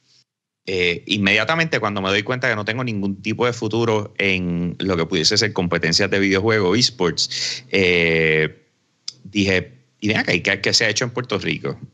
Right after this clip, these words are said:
¿sabes? Y me pongo a mirar, me doy cuenta que no se ha hecho nada. Y ok, y, em-, y la pregunta es, "¿por qué no se ha hecho nada?". <laughs> O sea,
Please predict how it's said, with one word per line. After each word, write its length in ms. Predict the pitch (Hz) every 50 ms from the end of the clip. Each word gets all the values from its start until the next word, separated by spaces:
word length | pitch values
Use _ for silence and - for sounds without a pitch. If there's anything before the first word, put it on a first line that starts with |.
| _ _ _ _ _
¿sabes? 340 | - - 87 78 76 71 - _ _ _ _ _ _ _ _ _ _ _ _ _ _
Y 320 | - - 98 95 90 85 82
me 180 | 82 85 82
pongo 220 | - 85 85 90 120
a 60 | 131
mirar, 340 | 156 151 113 92 90 101 123 - - _ _
me 160 | 87 90 87
doy 160 | 87 85 82
cuenta 480 | 80 - 92 87 85 85 98 95 90 85
que 240 | - 87 80 78 78
no 140 | 80 78 78
se 120 | - 87
ha 20 |
hecho 180 | 87 - - 117
nada. 460 | 113 92 82 80 82 101 - - - _ _ _ _ _ _ _ _ _ -
Y 80 | 87
ok, 180 | 85 80 78 - 76 76 73 73 76 80 104 151 170 - -
y, 140 | - 95 92
em-, 160 | 87 82 - - _ _
y 200 | - 90 92 90 87 - _ - - - -
la 180 | 90 80 78
pregunta 300 | 78 - 80 80 82 - 90
es, 40 | 87
"¿por 200 | - 90 80 -
qué 140 | 101 113
no 80 | 147 139
se 100 | - 104
ha 60 | 101
hecho 200 | 101 - - 113
nada?". 340 | 92 85 87 110 147 175 165 - 110 - -
<laughs> 300 | 175 170 143 135 127 117
O 40 | 117
sea, 380 | 104 113 104 98 92 82 78